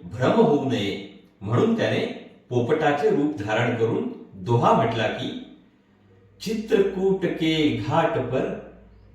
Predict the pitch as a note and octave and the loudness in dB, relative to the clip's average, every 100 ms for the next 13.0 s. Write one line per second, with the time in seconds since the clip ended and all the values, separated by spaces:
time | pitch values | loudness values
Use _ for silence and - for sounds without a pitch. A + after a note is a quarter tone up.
0 | G2+ C3+ A3+ A3+ F3 E3 D3 C#3+ C#3 C#3+ | 0 2 4 2 0 0 0 0 0 -4
1 | C3 B2 G2+ C3 F#3 - - - - - | -4 -4 -4 -4 -4 -6 -12 -18 -20 -20
2 | _ _ _ _ C#3+ D3+ - - A3 - | _ _ _ _ 0 2 2 -2 -2 -2
3 | D#3+ E3 F#3 - D#3 - D3 D3+ G3+ G#3 | 0 2 0 0 -4 -4 -4 -2 2 4
4 | D#3 A#2+ - - F#2+ B2+ B2+ - F#3+ - | 2 -2 -10 -16 -8 -4 -2 -2 0 -2
5 | - - - - C#3 A3+ A#3 D#3 B2+ - | -4 -12 -20 -8 2 2 4 2 2 2
6 | A#3 F3 B2 A#2 A#2 A2 B2+ D3 - - | 2 0 -2 -2 -2 -2 -2 -4 -6 -12
7 | - _ _ _ _ _ _ _ _ _ | -20 _ _ _ _ _ _ _ _ _
8 | - - _ C3+ B2+ G3+ F#3 F3+ - - | -20 -20 _ -4 -2 2 4 4 2 -4
9 | - - - - D3+ - - - A3+ F3 | -12 -18 -12 -2 0 0 -2 -2 -2 0
10 | D3+ D#3+ E3 D3+ D3+ - D3 B2 - - | 2 4 4 2 2 2 2 2 2 2
11 | E3 D3+ A#2+ A#2 B2+ - - - A#2+ B2+ | 2 0 0 -2 -4 -8 -10 0 2 2
12 | B2 - A2+ G2 - A#2+ D3+ - - - | 0 -2 -2 -4 -6 -6 -8 -12 -16 -20